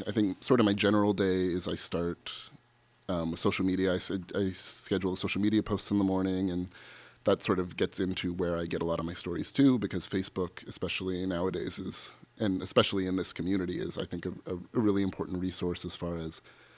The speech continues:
you know, I check the events page to see what's going on. I check a lot of different community groups and some of the important pages to see, you know, what, what, what folks have going on. And,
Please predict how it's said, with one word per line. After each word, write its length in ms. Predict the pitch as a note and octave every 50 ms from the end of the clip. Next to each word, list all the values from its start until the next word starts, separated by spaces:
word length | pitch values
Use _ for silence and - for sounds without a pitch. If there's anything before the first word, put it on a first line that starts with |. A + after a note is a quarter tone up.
| - _
you 120 | - G2+ F#2+
know, 80 | F2+
I 40 | F#2+
check 220 | F#2+ - A2+ -
the 100 | - B2+
events 280 | C3 C3 D#3 D#3 D3+ -
page 300 | - G#2+ F#2+ F2+ F2+ E2+
to 40 | F2
see 160 | - - F#2+
what's 160 | F#2+ G2+ -
going 260 | - G#2 G2 G#2 G#2
on. 280 | G2+ F#2+ F#2 F2 F2 F2
I 60 | F2
check 340 | F2+ - - E2+ E2+ _ -
a 80 | - F#2+
lot 180 | F2 D#2+ E2
of 160 | E2+ E2+ E2
different 300 | C#2+ E2 E2+ - F2 -
community 360 | - G#2+ A2 A#2+ A#2 A2+ A2 G#2
groups 540 | G2 G#2 G2+ G2 F#2+ F2+ - - - -
and 260 | - F2 F2 E2+ E2+ E2+
some 200 | - - F2+ F2+
of 40 |
the 60 | F2+ F#2
important 380 | F2+ F2 - E2+ D#2+ E2+ -
pages 440 | - F2+ E2+ E2+ E2+ F2 E2+ F2 -
to 100 | - -
see, 400 | F2 - - F2 F2 F2+ F2 F2 F2+ - - - - - - - - - _ _
you 80 | G2 F2+
know, 160 | E2+ D#2 E2
what, 160 | F#2+ G2 -
what, 140 | C#3 - - _ _ _
what 200 | - G2 F#2 -
folks 220 | - F#2 F#2 -
have 180 | - F2+ F2+ F2
going 280 | - F2+ F2 F2+ F2+ F2+
on. 260 | F2+ F2+ F2+ F2+ E2+
And, 300 | D#2+ E2+ E2+ F2 F2+